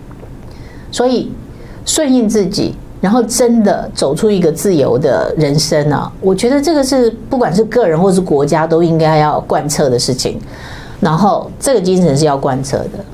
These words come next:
不管你是在国家的事情上面，好，是在总统的问题上面，是在选举的问题上面，还是在个人的所有的琐事，其实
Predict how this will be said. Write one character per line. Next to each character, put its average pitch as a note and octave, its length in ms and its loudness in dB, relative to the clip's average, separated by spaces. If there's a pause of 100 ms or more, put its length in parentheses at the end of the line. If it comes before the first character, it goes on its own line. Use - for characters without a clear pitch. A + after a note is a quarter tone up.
不 C#4 100 -4
管 A#3+ 180 0
你 C3+ 120 2
是 F#3+ 180 0
在 F3 180 2
国 C#3+ 220 0
家 D#3 200 2
的 C3 60 0
事 - 140 0
情 C3+ 180 0
上 C3 220 0
面， B2+ 240 -2 (560)
好， - 180 -4
是 - 160 -6
在 F3 160 0
总 D#3 280 2
统 D#3+ 160 2
的 C3+ 40 0
问 D#3+ 200 4
题 D3 120 0
上 C#3 240 0
面， C3+ 200 2
是 F3 40 0
在 F#3+ 160 4
选 F3+ 240 2
举 F#3+ 140 4
的 E3+ 100 4
问 F#3+ 160 4
题 E3 120 4
上 E3 200 2
面， C3+ 220 0 (300)
还 F#3+ 100 0
是 A3 60 0
在 C#4 180 2
个 C#4 220 2
人 F3+ 120 2
的 F3 120 2
所 E3 180 2
有 E3+ 60 2
的 D#3 100 4
琐 C#3 240 0
事， - 320 0 (400)
其 F#3 160 0
实 D3+ 340 0